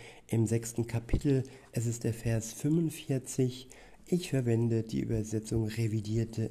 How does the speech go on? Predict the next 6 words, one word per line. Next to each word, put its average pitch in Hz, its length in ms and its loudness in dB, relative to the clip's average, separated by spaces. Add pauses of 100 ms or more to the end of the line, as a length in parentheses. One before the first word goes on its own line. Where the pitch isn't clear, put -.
(120)
Elberfelder. 98 840 -2 (600)
Dort - 220 -2
heißt 123 360 -2
es, 139 260 0 (840)
„Es - 200 -4
steht 180 440 2